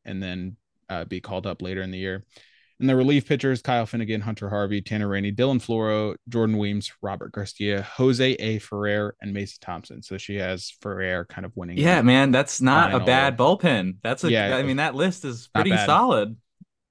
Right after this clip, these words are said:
Speaker 1: Yeah,
Speaker 2: <laughs>
Speaker 1: not, not bad at all.
Speaker 2: I, yeah, I didn't
Speaker 1: Um,
Speaker 2: really realize it, but yeah, I think that might be,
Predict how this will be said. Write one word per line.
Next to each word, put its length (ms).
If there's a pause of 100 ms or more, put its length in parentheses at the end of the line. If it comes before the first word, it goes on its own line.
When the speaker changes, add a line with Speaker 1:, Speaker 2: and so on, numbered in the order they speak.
(340)
Speaker 1:
Yeah, 200
Speaker 2:
<laughs> 0
Speaker 1:
not, 200 (120)
not 180
bad 200
at 80
all. 240
Speaker 2:
I, 220
yeah, 280
I 120
didn't 240
Speaker 1:
Um, 60
Speaker 2:
really 200
realize 440
it, 220
but 220
yeah, 200
I 80
think 220
that 100
might 180
be, 260